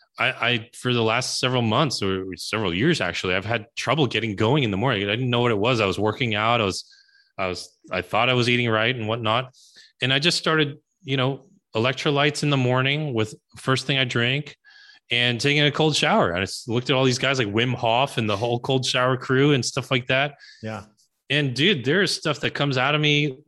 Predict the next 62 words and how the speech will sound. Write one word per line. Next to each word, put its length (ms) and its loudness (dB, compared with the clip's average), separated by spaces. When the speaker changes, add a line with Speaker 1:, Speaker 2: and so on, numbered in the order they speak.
Speaker 1:
when 180 2
I'm 120 0
in 80 0
that 180 2
shower 320 2
and 100 4
it's 80 -2
freezing 380 0
cold. 400 0
And 80 2
I 80 2
just 160 0
write 220 2
them 160 0
down 320 2
on 140 0
a, 200 -2
uh, 140 -6
in 160 0
a 60 2
journal 400 2
real 180 2
quick 320 -2
while 100 0
I 60 2
have 80 0
my 140 0
coffee 340 0
after 160 -4
I 20 -4
come 220 -2
out. 160 -2
And 100 0
I'm 140 -2
just 100 -6
like, 280 -4
"Wow, 240 -6
I'm 260 0
learning 640 0
so 480 -2
many 180 4
different 320 -2
things." 300 -2
And 140 -2
then 80 0
I'll 120 2
share 380 2
them 220 2
on 300 -2
LinkedIn 460 -2
or 80 -2
Instagram, 640 -6
wherever. 520 -2
Speaker 2:
Yep. 80 -4
Speaker 1:
And 80 -6
people 180 -2
will 80 -2
be 100 0
like, 220 -4
"This 180 -6
is 100 -6
so 440 -4